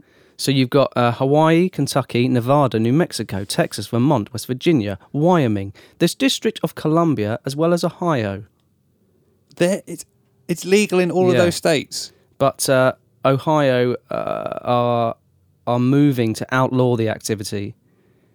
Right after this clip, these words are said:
Speaker 1: Um, but there, obviously, there still remains a, a number of others that don't prohibit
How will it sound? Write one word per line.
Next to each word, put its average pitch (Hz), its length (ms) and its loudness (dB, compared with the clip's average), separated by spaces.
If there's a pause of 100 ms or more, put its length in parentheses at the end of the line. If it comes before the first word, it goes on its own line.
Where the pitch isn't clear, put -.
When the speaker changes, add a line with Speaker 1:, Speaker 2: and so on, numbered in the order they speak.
(220)
Speaker 1:
Um, 107 600 -2
but - 140 -2
there, 117 380 0
obviously, 110 300 -6
there 107 120 -4
still 110 320 -4
remains 110 400 -4
a, 110 220 -6
a 107 80 -4
number 107 260 -4
of 104 60 -4
others 107 260 -4
that 110 160 -12
don't 113 300 -4
prohibit 104 520 -8